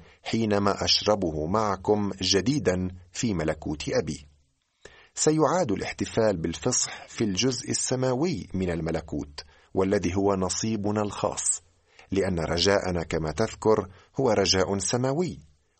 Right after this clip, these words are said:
وسيشرب الرب من نتاج الكرمة هناك. وهذا يعني أن الفصح في ذلك اليوم سينظر إلى موت المسيح وصليبه،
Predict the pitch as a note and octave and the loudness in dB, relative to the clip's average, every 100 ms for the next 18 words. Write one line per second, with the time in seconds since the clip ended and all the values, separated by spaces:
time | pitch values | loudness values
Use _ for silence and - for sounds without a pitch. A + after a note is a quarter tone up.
0 | - D2+ - F2 G2+ - F2 E2 D#2+ F2+ | -2 0 2 4 4 4 4 0 0 2
1 | G2 E2 - F#2 A2 B2 A2+ B2+ B2 A#2 | 2 0 -6 -2 0 -2 0 2 2 0
2 | G#2 B2+ B2 A#2 A#2+ - - - G2+ G2+ | 0 0 0 0 -2 -6 -16 -4 -2 0
3 | D2 - - - - _ _ _ - F2 | -2 -10 -16 -20 -20 _ _ _ -4 0
4 | F2 E2 F#2 E2+ E2+ F2 F2+ E2 E2+ A#2+ | 2 2 4 2 0 -2 -2 -2 -2 0
5 | - - E2 F2 E2+ G2 F#2+ F#2+ E2+ F#2 | 0 0 0 0 0 2 2 0 2 4
6 | A2+ B2 G#2+ - - - G#2+ G2 B2+ C#3 | 4 4 0 -4 -14 -2 0 4 4 2
7 | A2+ A#2 A#2 A2 G#2+ C3 C#3+ C#3+ C3+ C3 | 2 2 2 2 2 2 0 -2 0 -2
8 | - C#3+ D3 C#3 - - F2 - - F#2 | 0 0 0 -4 -8 -4 -2 0 -2 -4
9 | D#2 - | -6 -8